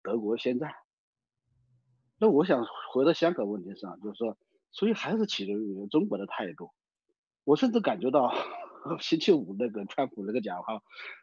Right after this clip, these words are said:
我，我都有的看不懂。我觉得还是他在给自己留后路。虽然那个腔调越来越厉害，但是星期一中国的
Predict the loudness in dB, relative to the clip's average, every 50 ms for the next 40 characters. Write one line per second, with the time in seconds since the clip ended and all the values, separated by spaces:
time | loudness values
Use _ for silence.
0 | _ _ _ _ _ _ -18 -18 -18 _ _ _ -6 -2 -2 0 4 6 6 6
1 | 6 0 _ _ _ _ _ _ _ 0 2 2 4 4 2 0 0 _ _ _
2 | _ _ -6 0 0 0 0 2 0 -2 -2 -4 -8 -8 -10 _ -2 -2 2 4
3 | 6 4 4 4 0 0 0 0 0 -2 -4 -2 0 2 2 2 2 2 0 0
4 | -2 -6 -6 -6 -6 -6 -6 -6 -2 4 4 4 6 4 2 -2 -4 _ _ -20
5 | _ _ _ _ _ 0 4 4 6 6 4 2 2 2 2 0 -4 -6 -4 -4
6 | 0 2 4 4 4 4 4 2 2 2 0 -2 -2 2 2 2 2 0 -2 -6
7 | -6 -8 _ _ _ _ _ _ _ 0 0 0 2 2 2 2 0 0 0 -2
8 | 0 0 0 -2 -4 _ -4 -4 0 2 2 2 4 2 0 0